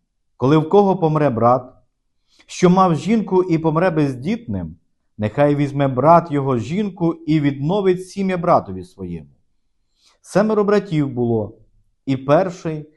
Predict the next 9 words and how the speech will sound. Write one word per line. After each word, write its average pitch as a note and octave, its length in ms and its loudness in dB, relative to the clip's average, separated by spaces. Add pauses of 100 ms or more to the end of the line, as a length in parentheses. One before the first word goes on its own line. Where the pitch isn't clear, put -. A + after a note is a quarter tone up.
(240)
взявши F3 540 2
жінку, F3+ 440 -2
помер F3 440 2
бездітним, A2 840 -4 (480)
і C3 100 0
взяв E3 420 2
другий F3 300 2
ту D#3 200 -2
жінку, C#3 580 -6